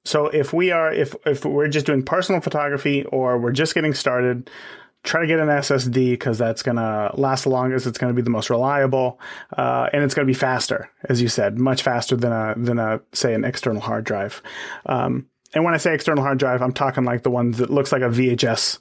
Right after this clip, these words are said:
like, tape, not the ones that, uh, that look like a credit card or something smaller like that. Um, all right, great. So we got that figured out. And now, if an S S D does fail, I guess it's great 'cause we still have Backblaze to, uh, hopefully keep us,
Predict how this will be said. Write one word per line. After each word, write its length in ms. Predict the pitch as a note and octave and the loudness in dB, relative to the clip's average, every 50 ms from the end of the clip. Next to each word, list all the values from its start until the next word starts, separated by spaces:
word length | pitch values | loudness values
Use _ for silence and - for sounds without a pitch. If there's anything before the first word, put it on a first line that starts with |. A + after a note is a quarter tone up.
| _ - | _ -2
like, 240 | - A#2+ A2+ - - | -2 -2 -2 -4 -6
tape, 360 | - - - B2+ A2+ - - - - - - - - | -4 0 0 0 0 -2 -6 -10 -16 -18 -20 -10 -4
not 240 | - C#3 C#3 C#3 C3+ | -2 0 0 0 0
the 80 | C#3 C3+ | 0 0
ones 300 | B2+ B2 B2 B2 A#2+ A#2 | 2 2 2 2 0 0
that, 240 | B2+ A#2+ A2+ - C3 | 0 -2 -2 0 0
uh, 180 | A#2 A#2 A2+ | 2 2 2
that 140 | A2+ A#2+ B2 | 2 2 2
look 200 | B2+ B2+ B2 - | 2 2 0 0
like 140 | B2 A2+ - | 0 -2 -2
a 60 | A2 | -2
credit 240 | - - G#2+ - - | 0 0 0 0 0
card 160 | - G2+ G2+ | 0 -2 -2
or 20 | |
something 320 | G2+ - B2+ A2+ G#2+ A2+ A2 | -2 -2 -4 -2 -2 -2 -4
smaller 380 | - - B2+ A2+ A2+ A2 G#2 | -2 0 0 0 0 0 0
like 200 | G#2 G#2 G#2 - - | -2 -4 -6 -6 -8
that. 220 | - - _ - - - - - - - - - - - | -8 -8 _ -16 -12 -12 -10 -10 -8 -8 -10 -8 -6 -4
Um, 440 | - C3+ C3+ C3 C3 C3+ C3 C3 - _ - | -2 0 2 2 2 2 2 0 -4 _ -4
all 140 | - E3+ E3 | -2 0 0
right, 260 | C#3+ A#2+ - - _ | 0 0 -4 -6 _
great. 280 | - C#3+ B2+ - - - | -4 -2 -2 -4 -2 -2
So 100 | C#3+ C#3 | 0 0
we 80 | C#3 | 2
got 160 | C3+ D#3 D#3+ | 2 0 0
that 160 | - D3 B2+ - | 0 0 0 0
figured 180 | C#3+ C3 B2+ | 0 0 2
out. 300 | A2+ A2 C3 - - _ _ - | 2 0 -2 -4 -6 _ _ 0
And 400 | G3+ G#3+ G#3 F#3 F3 E3+ - - _ _ _ _ _ _ - | 0 2 4 4 2 0 -2 -4 _ _ _ _ _ _ -2
now, 500 | D#3 C#3 D3 F3 E3+ C3 B2 C#3+ D#3+ - | 0 0 0 0 0 0 0 0 0 0
if 180 | D3+ C#3 C3 - | 0 0 2 2
an 100 | C3+ B2+ | 2 2
S 160 | B2+ A#2+ - | 2 2 0
S 80 | B2 | 0
D 160 | A#2 A#2+ A#2 A2+ | 0 0 0 0
does 220 | A2+ G#2+ A2 A2 | 0 0 0 0
fail, 200 | - A#2+ A#2 A#2 | 0 2 2 2
I 100 | A#2 A#2+ | 2 2
guess 160 | A#2+ A2 - | 0 0 0
it's 100 | B2 A2+ | -2 -2
great 220 | - B2 A2 G#2 - | 0 0 0 0 -2
'cause 180 | A#2+ A2 A#2 | -2 -2 -2
we 80 | A#2 G#2 | -2 -2
still 160 | - - A2 | -2 -2 -2
have 340 | G#2 G#2 G#2 G#2 G2+ - - _ _ _ - | -2 -2 -4 -4 -6 -10 -16 _ _ _ -2
Backblaze 560 | D3+ D3 C#3+ A#2+ B2 A2+ G#2+ G#2 G#2+ - - - | 0 0 0 0 0 0 0 0 -2 -2 -4 -4
to, 200 | - A#2+ A2 G#2+ | -2 -2 0 0
uh, 220 | A2 G2+ G2+ G#2+ - - - - - - - | 0 0 0 -2 -4 -8 -14 -20 -18 -6 -2
hopefully 360 | - D#3+ C3 - C#3 B2+ A#2+ | 0 0 2 2 2 2 2
keep 280 | A#2 - - B2+ B2+ A#2 | 0 0 0 0 0 0
us, 320 | G#2+ G#2+ - - - - | 0 0 0 -2 -4 -6